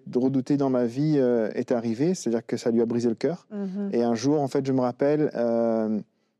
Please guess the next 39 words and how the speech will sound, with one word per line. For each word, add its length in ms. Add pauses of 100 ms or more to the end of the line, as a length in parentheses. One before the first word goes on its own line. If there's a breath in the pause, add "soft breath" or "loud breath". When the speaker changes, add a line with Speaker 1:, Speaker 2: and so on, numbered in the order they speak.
(100)
Speaker 1:
je 120
sais 100
plus 100
comment, 240
mais 100
je 60
suis 80
arrivé 240
chez 140
elle. 280 (480 soft breath)
Et 120
elle 160
m'a, 600
ben, 340
elle 120
m'a 140
demandé, 580
euh, 680
si, 540
euh, 640
c'était 340
vrai, 300
et 20
cetera, 360
et 40
cetera. 380
Et 40
moi, 140
je 60
me 60
souviens 340
juste 200
d'une 160
chose, 220
c'est 120
que 100
j'étais 260
en 140
pleurs 400